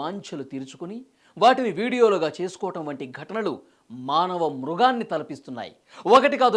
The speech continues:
రెండు కాదు, ఏకంగా వేలల్లో వీడియోలు నెట్టింట ప్రస్తుతం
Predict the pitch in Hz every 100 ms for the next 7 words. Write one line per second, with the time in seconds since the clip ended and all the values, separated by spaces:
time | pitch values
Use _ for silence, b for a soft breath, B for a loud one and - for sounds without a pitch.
0 | 220 262 269 254 214 233 247 240 214 147
1 | 214 277 262 240 196 156 208 214 196 160
2 | 175 - 208 170 - 175 - -